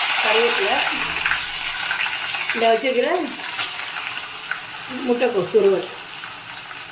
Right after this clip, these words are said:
நீங்க துருவி போட்டீங்க, அது தெரியவே தெரியாது, நல்லா வதங்கிரும். நம்ம எல்லாம் சேர்ந்து கிளறப்போ இதை யாரும், அஹ்,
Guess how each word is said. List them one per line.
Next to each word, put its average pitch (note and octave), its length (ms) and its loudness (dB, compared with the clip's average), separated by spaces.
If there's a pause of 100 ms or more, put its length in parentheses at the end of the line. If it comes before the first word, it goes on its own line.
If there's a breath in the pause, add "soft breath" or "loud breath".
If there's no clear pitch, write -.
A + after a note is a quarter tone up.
நீங்க B3+ 280 4
துருவி F4+ 320 8
போட்டீங்க, D4+ 300 6 (160)
அது B3 100 8 (300)
தெரியவே C#4+ 340 6
தெரியாது, G#3 320 4 (1300)
நல்லா A#3+ 280 4
வதங்கிரும். B3+ 520 6 (460)
நம்ம B3+ 240 2
எல்லாம் C4+ 240 2
சேர்ந்து C#4 260 2
கிளறப்போ A#3 380 4 (100)
இதை A3 220 6
யாரும், A3+ 400 4 (640)
அஹ், G3+ 280 -6